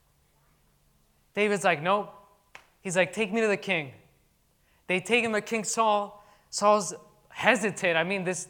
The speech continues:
he's maybe sixteen, seventeen years old. He's not this huge soldier compared to Goliath, right?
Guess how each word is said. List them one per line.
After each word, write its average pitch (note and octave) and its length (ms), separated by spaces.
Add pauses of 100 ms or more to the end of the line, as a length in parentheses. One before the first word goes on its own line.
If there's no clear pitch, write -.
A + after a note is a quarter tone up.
he's F#3+ 240
maybe F#3+ 260
sixteen, A3+ 500
seventeen G3+ 520
years F3 220
old. G3+ 260
He's E3+ 100
not F#3+ 180
this F3+ 260 (180)
huge A#3 380
soldier A#3 500
compared G3 420
to G3+ 100
Goliath, F3 520
right? G3 360